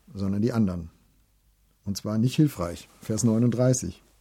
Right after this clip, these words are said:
Die Leute, die vor Jesus hergingen, fuhren den Bettler an, es solle still sein. Doch er schrie nur umso lauter.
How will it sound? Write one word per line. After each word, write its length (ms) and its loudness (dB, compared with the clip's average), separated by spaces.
Die 80 4
Leute, 280 6
die 140 2
vor 160 2
Jesus 380 0
hergingen, 560 4
fuhren 260 4
den 160 0
Bettler 320 2
an, 220 2
es 120 -2
solle 220 0
still 340 4
sein. 380 -6
Doch 160 -4
er 80 0
schrie 240 4
nur 180 4
umso 240 2
lauter. 480 -2